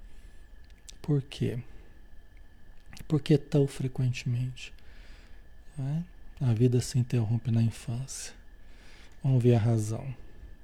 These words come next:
Vamos ver a resposta. A curta duração da vida da criança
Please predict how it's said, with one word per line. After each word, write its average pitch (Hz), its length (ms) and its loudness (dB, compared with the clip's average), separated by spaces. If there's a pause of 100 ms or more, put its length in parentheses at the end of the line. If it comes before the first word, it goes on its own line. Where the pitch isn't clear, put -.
(380)
Vamos 120 160 2
ver 113 140 4
a 110 80 2
resposta. - 640 -4 (1500)
A 180 120 8
curta 277 500 12
duração 139 720 10
da 135 180 8
vida 139 400 10
da 113 160 6
criança 127 760 6